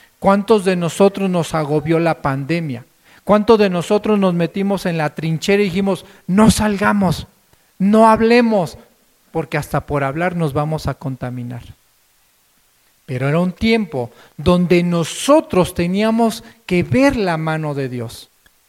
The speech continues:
Gracias a Dios esta casa se mantuvo siempre abierta, siempre firme, y fue un ensanchamiento. Pero no fue una decisión de Juan por necedad, sino incluso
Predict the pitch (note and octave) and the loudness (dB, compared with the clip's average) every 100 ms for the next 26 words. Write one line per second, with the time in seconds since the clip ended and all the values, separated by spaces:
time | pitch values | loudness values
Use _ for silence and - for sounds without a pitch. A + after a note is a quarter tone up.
0 | _ _ _ _ _ _ - B3 C#4 C#4+ | _ _ _ _ _ _ -2 0 2 2
1 | D#4 - C4 B3 C#4+ D#4 D#4 - C#4+ - | 0 2 0 2 -2 0 -2 2 0 2
2 | C#4+ C#4 C#4 C4 A#3+ A#3 A3+ C#4+ C#4 B3+ | 0 0 -4 -2 0 0 -2 -4 -4 -4
3 | - C#4 C#4 C4+ A#3+ B3 E4 - A#3 C#3 | -2 -4 0 2 2 -2 -4 -2 -4 -4
4 | _ _ _ - - - D4 F4 D4+ B3+ | _ _ _ -16 -6 0 0 0 0 0
5 | - C#4+ F#4 F#4+ B3 C#3+ - _ _ _ | 0 0 0 2 -2 -2 -8 _ _ _
6 | _ F#3 F3+ G#3 G#3+ A3 G#3 F#3 F3 D#3+ | _ -2 0 2 2 2 0 -2 -2 -2
7 | F3 D3 E3 G3 A3 - B2 - _ _ | 0 0 2 0 -2 -6 -8 -10 _ _
8 | _ _ F#3 F3+ F#3 G#3+ A3+ B3+ C4 C#4 | _ _ 2 4 4 4 4 2 4 4
9 | A3 G3 F#3 F3 G#3+ A3 G3+ E3+ F#3+ G#3 | 4 2 0 -6 -2 0 0 -2 0 0
10 | A3 G3 D#3+ D#3 - D3+ E3+ G#3+ F#3 - | 0 -2 -2 -6 -6 -2 2 2 0 -10
11 | - - - F#3+ F#3+ G3 F#3 D#3+ B3 E4+ | -20 -12 -4 0 2 0 0 0 4 4
12 | - F#3+ C#3 | 4 -2 -2